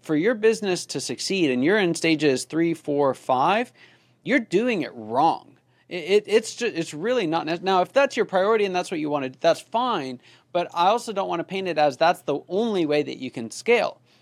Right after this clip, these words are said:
Most of my clients are doubling, tripling, ten X-ing their business, and, uh, you know, just because of a lot of my marketing and my contacts, most of them are, are, you know, the, a pri-, a huge priority for them is their family as well. So they're doing it without sacrificing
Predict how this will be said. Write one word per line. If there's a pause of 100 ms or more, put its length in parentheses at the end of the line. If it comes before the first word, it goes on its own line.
(160)
Most
of
my
clients
are
doubling,
tripling,
ten
X-ing
their
business, (320)
and, (260)
uh,
you
know,
just
because
of
a
lot
of
my
marketing
and
my
contacts,
most
of
them
are,
are, (140)
you
know,
the,
a
pri-,
a (240)
huge
priority
for
them
is
their
family
as
well.
So
they're
doing
it
without
sacrificing